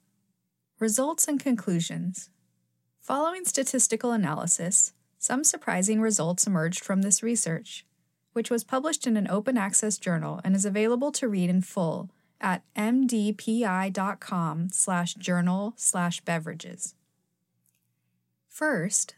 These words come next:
the mouthfeel attribute body was not significantly affected by modulating the roast phase from time to first crack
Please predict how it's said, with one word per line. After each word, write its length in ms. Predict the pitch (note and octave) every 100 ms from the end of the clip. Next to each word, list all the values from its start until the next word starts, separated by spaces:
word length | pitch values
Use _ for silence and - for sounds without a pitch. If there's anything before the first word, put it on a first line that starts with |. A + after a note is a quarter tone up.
| -
the 100 | A3
mouthfeel 640 | A3+ C4+ D4+ - F#3 F#3
attribute 640 | E3 E3 - E3+ E3+ F3+
body 520 | F3 G3 F#3+ E3 F#3 F#3
was 180 | F#3+ F#3
not 220 | A#3 C#4
significantly 680 | - B3+ F#3 F#3 F3+ F#3 E3+
affected 500 | E3 E3+ D#3+ - F3+
by 140 | E3
modulating 680 | E3+ E3+ F3+ F#3+ G3+ A3 A#3
the 100 | A3
roast 360 | F#3+ F#3+ F#3 -
phase 340 | D#3 D3 D3
from 220 | - E3+
time 340 | - E3 E3 F#3
to 100 | G#3
first 300 | F3 E3+ -
crack 380 | E3 C#3 E3